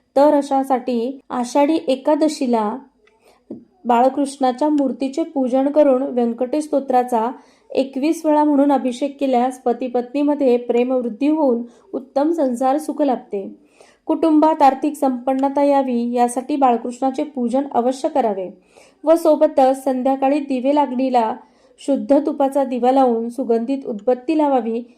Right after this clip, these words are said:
आणि विष्णू सहस्रनाम स्तोत्राचे पठण करावे, ज्यायोगे माता लक्ष्मींचे आशीर्वाद मिळून आर्थिक चणचण दूर होण्यास मदत होते.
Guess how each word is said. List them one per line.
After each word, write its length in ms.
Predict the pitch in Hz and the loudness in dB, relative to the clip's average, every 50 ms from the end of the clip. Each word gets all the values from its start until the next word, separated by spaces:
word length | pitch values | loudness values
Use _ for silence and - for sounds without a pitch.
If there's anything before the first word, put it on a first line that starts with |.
| _ _ - | _ _ -10
आणि 360 | - 240 240 240 254 277 294 | -6 -2 -2 0 2 0 0
विष्णू 340 | 277 277 262 - - 277 269 | 0 -2 -6 -4 -2 -2 0
सहस्रनाम 520 | 240 269 254 240 240 247 247 247 262 277 | 0 0 -2 -2 -2 -4 -2 -2 -2 -4
स्तोत्राचे 520 | 285 285 269 254 247 - 240 240 240 240 302 | -4 -2 -4 -4 -2 -2 -4 -4 -2 -4 -6
पठण 420 | 294 - - 233 226 233 285 302 | -4 -2 -2 -2 0 0 -2 0
करावे, 420 | 311 311 277 247 220 196 196 185 202 208 _ _ _ _ _ _ _ - 208 | 2 2 2 2 2 0 -4 -8 -10 -14 _ _ _ _ _ _ _ -4 0
ज्यायोगे 560 | 240 233 226 233 233 240 233 277 277 254 254 | 2 4 4 4 4 2 2 2 2 2 0
माता 340 | 269 269 247 233 233 - 247 | 0 -2 -2 -4 -2 -2 -2
लक्ष्मींचे 560 | 240 233 233 233 - 240 240 240 240 233 302 | -2 -2 -4 -6 -6 -4 -4 -4 -2 -4 -6
आशीर्वाद 560 | 311 - - 208 208 - 254 254 254 285 294 285 | -6 -6 -8 -10 -6 -4 -4 -2 0 -2 0 0
मिळून 280 | 285 277 277 262 240 254 - - | 0 2 4 4 2 2 -2 -2
आर्थिक 480 | - 269 269 277 277 294 349 339 339 - - | 2 2 2 2 4 0 0 0 -2 -2 0
चणचण 460 | 277 262 254 247 240 302 330 359 349 | 0 0 0 0 2 2 2 2 2
दूर 160 | 330 320 302 | 2 2 2
होण्यास 360 | 294 294 285 262 254 277 277 285 | 2 2 2 2 0 -2 -2 -2
मदत 240 | 262 247 233 254 269 277 | -4 0 2 0 0 0
होते. 460 | 285 277 269 202 196 208 214 - | -2 -2 -2 -6 -6 -6 -10 -16